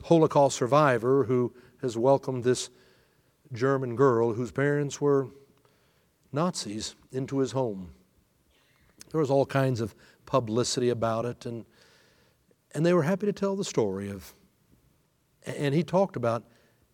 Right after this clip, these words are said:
"I think it seems like it's full circle. It was her distant relatives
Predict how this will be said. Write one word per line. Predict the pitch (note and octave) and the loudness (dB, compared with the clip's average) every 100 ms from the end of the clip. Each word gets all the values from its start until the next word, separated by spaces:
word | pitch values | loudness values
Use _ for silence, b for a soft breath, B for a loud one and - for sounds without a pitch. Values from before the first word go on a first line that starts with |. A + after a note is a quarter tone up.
| _ | _
"I | A#3 | -6
think | A3 F#3+ | -2 -2
it | D3+ | -2
seems | - F3+ | -2 -2
like | D#3+ A2+ | -4 -6
it's | - | -8
full | - E3+ | -6 -4
circle. | - E3 C#3 - F#2+ - _ _ _ _ _ _ _ _ _ _ b b | -4 -4 -4 -6 -18 -20 _ _ _ _ _ _ _ _ _ _ b b
It | F#3 | 6
was | F3+ F3+ - | 6 4 -6
her | - A3 A#3 A3+ | 2 4 4 0
distant | C#3+ G#3 - G3 | 0 0 0 2
relatives | D#3+ G#3 F3+ E3 D#3 | 4 4 4 0 -4